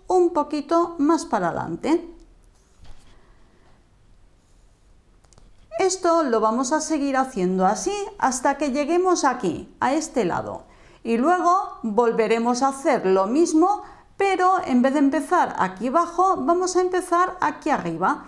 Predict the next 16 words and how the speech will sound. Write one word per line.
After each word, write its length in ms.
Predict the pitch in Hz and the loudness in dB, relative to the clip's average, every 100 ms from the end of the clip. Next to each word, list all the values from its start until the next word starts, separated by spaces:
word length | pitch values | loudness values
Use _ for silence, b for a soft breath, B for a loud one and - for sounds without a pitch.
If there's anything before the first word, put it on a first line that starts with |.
| B - | B 0
De 160 | 220 | 0
esta 220 | 220 262 | 2 0
forma 460 | 262 302 311 381 403 - - | 0 0 2 2 0 -6 -4
haremos 600 | 226 277 330 392 - - - | 0 2 2 0 -6 -18 -6
dos 340 | 247 254 339 | -2 0 -2
prespuntes, 1040 | - 269 277 277 185 165 160 170 165 170 B B _ | -2 -2 -2 -2 0 0 0 0 0 -2 B B _
uno 520 | 330 320 214 147 131 - | 2 2 2 -2 -4 -2
en 100 | 202 | 0
la 140 | 190 | 2
parte 300 | 202 196 247 | 0 0 0
de 100 | 277 | 2
abajo, 640 | 311 359 359 381 403 392 - | 2 2 0 0 2 0 -2
de 180 | 202 | -2
lado 280 | 180 180 226 | 0 2 2
a 40 | 311 | 2
lado, 380 | 381 370 403 | 2 2 0